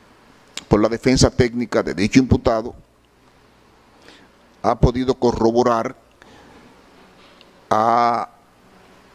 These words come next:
entendido coherente la versión del imputado Alexis Medina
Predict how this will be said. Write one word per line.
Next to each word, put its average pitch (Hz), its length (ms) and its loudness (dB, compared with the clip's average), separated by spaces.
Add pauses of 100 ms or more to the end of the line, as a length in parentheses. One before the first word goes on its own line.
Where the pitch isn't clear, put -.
(280)
entendido 120 680 2
coherente 131 880 2 (840)
la 104 140 2
versión 110 460 2
del 110 120 2
imputado 107 480 0
Alexis 110 380 0
Medina 107 440 2